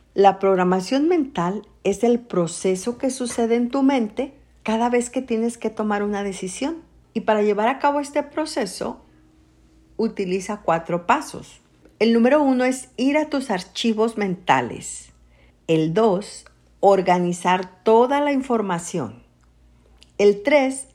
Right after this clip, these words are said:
es ver la mejor opción. Y el cuatro, tomar una decisión. Si comparamos este proceso con una computadora, ahí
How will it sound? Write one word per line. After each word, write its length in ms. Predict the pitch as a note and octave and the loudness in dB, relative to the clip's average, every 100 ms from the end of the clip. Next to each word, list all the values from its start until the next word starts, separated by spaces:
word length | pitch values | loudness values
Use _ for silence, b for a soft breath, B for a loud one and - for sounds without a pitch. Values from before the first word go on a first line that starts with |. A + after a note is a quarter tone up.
| - | 0
es 280 | A3 G#3 | 0 2
ver 240 | G3 B3 C4+ | 4 4 4
la 140 | C#4 | 2
mejor 400 | C4+ A#3 - G3 | 2 0 0 0
opción. 640 | G3 G3+ - G#3+ D#3+ E3 - _ _ _ _ b b b b | 0 -4 -2 0 0 -2 -10 _ _ _ _ b b b b
Y 140 | C4+ | 0
el 140 | C4+ C4 | 0 2
cuatro, 580 | C#4+ B3+ - E3 G#3 - _ _ | 2 0 -2 -6 -6 -12 _ _
tomar 380 | A#3+ G3 F#3 D#3+ | 2 4 4 2
una 200 | E3 E3 | 0 -2
decisión. 520 | F3 F3 G#3+ D#4+ F4+ - _ _ _ _ _ _ - B B B | -4 -6 -6 -4 -4 -6 _ _ _ _ _ _ -20 B B B
Si 160 | - | -4
comparamos 580 | C#4 B3+ C#4+ C#4 C#4+ F4+ | 0 4 6 6 4 0
este 260 | F4 - F#4 | 0 0 -2
proceso 680 | - G3+ - G#3 G#3 B3 | 0 -4 -2 -2 -2 -2
con 180 | B3 G#3 | 0 0
una 240 | F#3 F#3+ | 0 -2
computadora, 1040 | - A#3+ A#3+ B3+ B3 B3+ C4+ G#3 E3+ F#3+ G#3+ b b b b b b b b _ - | -2 -2 0 0 2 2 4 4 2 -2 -6 b b b b b b b b _ -4
ahí 440 | F#3+ G3 A#3 D#4+ | 0 2 2 0